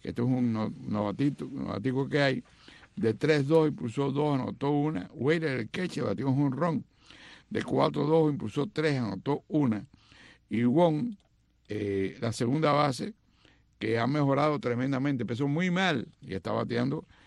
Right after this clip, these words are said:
ya, eh, dos sesenta y nueve, estaba bateando ciento noventa y pico el otro día. Ayer batió de cuatro tres, impulsó una carrera. Wong, que es gran segunda base,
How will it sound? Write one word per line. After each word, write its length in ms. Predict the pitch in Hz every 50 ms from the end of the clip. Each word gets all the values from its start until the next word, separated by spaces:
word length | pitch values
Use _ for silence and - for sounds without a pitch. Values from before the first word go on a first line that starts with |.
| - _ _ _
ya, 480 | - 95 92 104 107 107 117 - - - - _ _ _ _ _ _ _ _ _ -
eh, 720 | - 101 95 95 98 92 92 90 90 85 82 80 - - - -
dos 560 | - 95 90 113 120 139 156 135 - - - - _ _ _ _ _ _ _ -
sesenta 500 | - 123 113 101 117 113 104 92 - 113
y 40 |
nueve, 220 | 143 185 208 190 131
estaba 180 | 92 98 101
bateando 400 | 110 120 113 120 131 151 - 135
ciento 300 | - - 120 101 - 107 101
noventa 260 | 95 95 98 85 90
y 40 | 90
pico 260 | - 123 - - 107
el 60 | 98
otro 260 | 101 95 95 104 131
día. 220 | 156 160 135 95 - _ _ - - - - - - - - - _
Ayer 280 | 98 101 107 110 117
batió 300 | 120 127 123 123 143 139
de 80 | 143 135
cuatro 500 | - - 123 117 127 131 131 139 139 131
tres, 240 | 127 151 151 147 151
impulsó 480 | 147 - - - 90 - 120 120 - - _ _ _ -
una 240 | - - 117 117 -
carrera. 460 | - 110 107 104 113 113 113 110 - - _ - - - - - - _ _
Wong, 260 | 123 131 127 139 -
que 120 | - 131
es 100 | 117 101
gran 300 | 104 101 113 151 190 -
segunda 400 | 170 - 135 113 113 117 107 95
base, 360 | 92 98 104 98 - - -